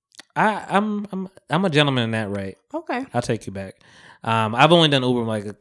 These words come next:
Speaker 1: a cou-, a handful of times, and I always feel kinda bad of how the interact. I'm never, like, I'm awkward with it. So I drove her back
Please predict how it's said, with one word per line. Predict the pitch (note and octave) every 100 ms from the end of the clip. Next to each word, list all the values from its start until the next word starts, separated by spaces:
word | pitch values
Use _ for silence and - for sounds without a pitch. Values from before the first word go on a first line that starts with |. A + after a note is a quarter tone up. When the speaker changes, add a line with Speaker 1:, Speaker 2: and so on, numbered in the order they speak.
| G#2+
Speaker 1:
a | G#2
cou-, | A#2+
a | A2
handful | A2 G#2 G#2+
of |
times, | G2+ G2+ G2 G#2 B2
and | G#2+
I | G#2+ G#2+
always | G#2+ G#2+ G#2
feel | A2
kinda | G#2 G#2 G2+ F#2+ - _
bad | G#2 G2+ G2+
of | G2 G#2
how | A#2 G#2+ G#2 F#2+ _ -
the | G#2+
interact. | A2 G#2+
I'm | A2+ A#2+
never, | A#2+ A#2
like, | A2 G#2 - _ -
I'm | B2
awkward | A#2+ A2 G2+
with | G2+
it. | G2+ - - - - -
So | C3+ A#2+ A#2 G#2 - _ _ -
I | -
drove | D3 D#3+ E3
her |
back | D3 B2+ B2